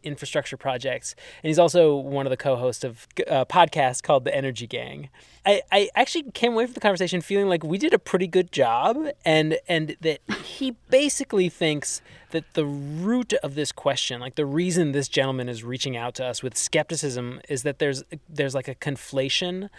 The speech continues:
of two ways in which recs are used. And one is that they're used as, like, an accounting mechanism to assure, ensure that electric utilities are complying with these mandates that have been handed down by law.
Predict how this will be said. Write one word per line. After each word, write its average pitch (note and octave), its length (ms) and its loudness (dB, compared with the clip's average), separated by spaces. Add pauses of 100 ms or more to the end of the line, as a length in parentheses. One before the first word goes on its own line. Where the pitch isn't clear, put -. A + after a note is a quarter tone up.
(340)
of B2+ 480 0 (320)
two A3 260 -2
ways C3 640 -2
in C3+ 320 -6
which - 440 -6 (280)
recs C3 440 -2
are C3 140 -2
used. B2+ 640 -8
And D3 220 -4
one G3+ 320 6
is C#3+ 240 -4
that C#3 120 -4
they're C3+ 120 -2
used D3+ 320 -2
as, C3+ 200 -2
like, B2 280 -4
an C3 100 -6
accounting F#3+ 640 -2
mechanism C3 680 -8
to C3+ 160 -2
assure, D3 360 -4
ensure D#3+ 480 4
that C#3 240 0
electric C#3+ 340 0
utilities B2+ 520 -2
are B2 40 -10
complying C3 460 -4
with A#2+ 120 -6
these B2 160 -8
mandates C3 960 -6
that A#2+ 160 -4
have B2 100 -8
been B2+ 120 -8
handed B2 280 -8
down A#2+ 180 -6
by A2 120 -8
law. C#3 500 2